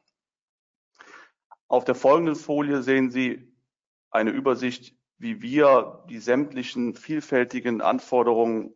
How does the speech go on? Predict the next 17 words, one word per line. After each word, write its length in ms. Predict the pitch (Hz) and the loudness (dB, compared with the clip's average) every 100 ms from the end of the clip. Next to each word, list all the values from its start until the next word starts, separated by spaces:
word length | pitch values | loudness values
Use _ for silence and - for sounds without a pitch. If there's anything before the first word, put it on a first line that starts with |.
| _ | _
eines 500 | 110 110 110 107 - - _ | -2 0 -2 -6 -14 -20 _
Börsengangs 800 | 113 117 113 113 113 110 - - _ _ _ | 0 0 0 0 0 0 -8 -20 _ _ _
in 340 | 113 110 110 | -4 -4 -6
vier 420 | - 139 131 113 | -14 -4 -2 -2
Themenbereiche 1200 | - 135 123 107 - - 101 104 110 - 107 - _ _ _ - | -2 -2 0 -4 -8 -4 0 0 -2 -2 -2 -4 _ _ _ -8
clustern, 480 | 120 143 - 147 | 0 0 0 -2
um 120 | 127 117 | -2 -4
dem 140 | 113 | -2
Ganzen 360 | 113 117 - 107 | 0 -2 -4 -2
eine 240 | 107 107 | 0 -2
überbli-, 440 | 104 135 120 117 | -4 -2 -2 -4
über-, 420 | - 120 117 110 113 | -8 -2 0 0 -4
sinnvolle 380 | 127 123 120 113 | -8 -4 -4 -4
Struktur 400 | - 110 170 165 | -10 -10 -8 -8
zu 140 | 139 | -8
geben. 460 | 131 135 127 123 - - - - _ _ - | -4 -2 0 -4 -8 -20 -20 -20 _ _ 0
Ähm, 500 | 117 117 113 - | 2 4 0 -6